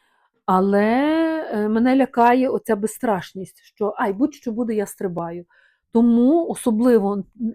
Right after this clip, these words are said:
дуже уважно будьте до обіцянок, до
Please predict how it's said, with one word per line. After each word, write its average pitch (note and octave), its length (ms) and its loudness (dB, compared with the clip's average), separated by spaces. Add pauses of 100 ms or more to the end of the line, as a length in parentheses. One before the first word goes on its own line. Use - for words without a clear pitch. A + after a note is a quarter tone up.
(380)
дуже B3 480 -2
уважно G#3 560 -2
будьте G3 460 -8
до G3 180 0
обіцянок, A#3 920 -4
до F#3 300 -6